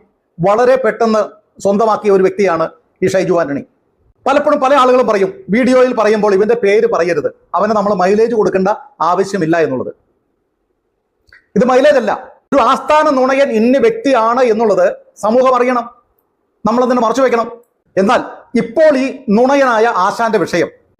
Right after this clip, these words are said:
പ്രത്യേകിച്ച് മറ്റൊരു വിഷയം കിട്ടാത്തതുകൊണ്ട്, സമൂഹത്തിൽ അറിയപ്പെടുന്ന,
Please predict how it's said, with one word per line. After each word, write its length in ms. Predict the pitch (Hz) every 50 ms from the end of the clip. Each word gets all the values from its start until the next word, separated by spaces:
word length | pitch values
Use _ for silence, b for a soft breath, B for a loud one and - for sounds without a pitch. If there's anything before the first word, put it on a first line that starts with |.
| _ -
പ്രത്യേകിച്ച് 480 | - 208 - 277 277 277 285 277 285 277
മറ്റൊരു 340 | 240 226 226 277 277 262
വിഷയം 360 | 262 247 240 247 262 262 - 220
കിട്ടാത്തതുകൊണ്ട്, 600 | 190 - 269 254 262 247 226 208 185 190 175 - - - - _ _ _ _ -
സമൂഹത്തിൽ 680 | - - - 240 254 285 311 269 294 285 285 285 269 226
അറിയപ്പെടുന്ന, 600 | 226 240 294 311 - 262 233 220 208 185 165